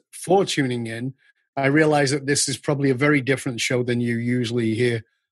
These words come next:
on Joshua Spodek's, uh, podcast. And I want to applaud Joshua because I believe with every fiber of my being that great leadership is based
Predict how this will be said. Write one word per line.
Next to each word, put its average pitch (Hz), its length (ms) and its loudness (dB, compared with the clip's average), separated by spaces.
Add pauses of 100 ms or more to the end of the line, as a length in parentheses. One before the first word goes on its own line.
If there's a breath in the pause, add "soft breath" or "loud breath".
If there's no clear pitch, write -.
(120)
on 123 100 2
Joshua 120 600 -2
Spodek's, 117 760 -2
uh, 113 220 -4 (100)
podcast. 127 600 -4 (440)
And 135 120 2
I 143 100 4
want 139 360 -2 (100)
to 127 400 0
applaud 139 840 -2
Joshua 127 600 0 (180)
because 135 640 -2 (520)
I 180 140 6
believe 147 460 2
with 127 280 2 (180)
every 143 380 0
fiber 131 480 -2
of 113 140 -8
my 120 180 -2
being 117 520 0 (380)
that 143 140 0
great 143 240 4
leadership 135 560 -2
is 120 140 0
based 127 520 -2